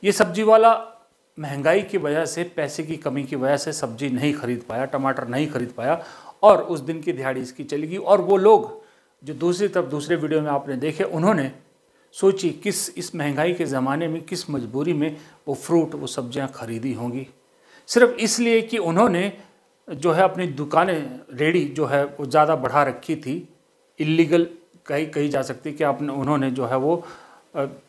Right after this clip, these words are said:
जितना area पीछे, जितना पीछे होना चाहिए तो वहाँ नहीं थे, उससे आगे तक बढ़ा रखी थी। सिर्फ इस बात पे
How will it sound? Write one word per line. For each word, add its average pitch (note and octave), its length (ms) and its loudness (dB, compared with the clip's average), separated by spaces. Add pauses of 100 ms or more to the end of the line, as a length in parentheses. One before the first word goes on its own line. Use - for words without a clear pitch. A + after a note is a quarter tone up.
(180)
जितना D3+ 280 2
area E3+ 300 4
पीछे, E3+ 280 -4
जितना D3+ 440 -8
पीछे D3+ 280 -8
होना D3 140 -4
चाहिए D#3 160 -8
तो F#3 100 0
वहाँ C#3+ 160 4
नहीं D3 160 0
थे, E3+ 80 2
उससे D#3+ 220 -2
आगे C#3 260 -2
तक E3 140 -2
बढ़ा B2+ 260 0
रखी B2 280 -4
थी। D#3+ 260 -10 (360)
सिर्फ A#3 360 2
इस - 520 -8
बात D#3+ 340 4
पे C#3 140 -8